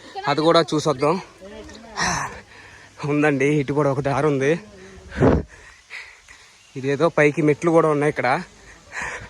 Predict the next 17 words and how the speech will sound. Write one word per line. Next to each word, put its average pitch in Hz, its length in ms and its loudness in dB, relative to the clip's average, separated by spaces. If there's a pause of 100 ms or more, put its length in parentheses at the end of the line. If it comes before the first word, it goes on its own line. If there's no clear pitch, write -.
(3250)
మరి 143 160 4
ఇటు 147 320 4
ఒక 170 80 4
దారి 165 280 4
ఉంది, 175 360 0 (760)
ఇటు 151 120 0
ఒక 165 100 2
దారి 151 240 2
ఉంది. 147 360 -2
మనం 143 180 0
ఇటైతే 139 340 -2
వెళ్దాం. 160 360 0 (1200)
హనుమాన్ది 175 600 2 (100)
పెద్ద 147 180 0
విగ్రహం 165 400 2
ఒకటి 156 140 -2
ఉంటుందంటండి 147 580 -2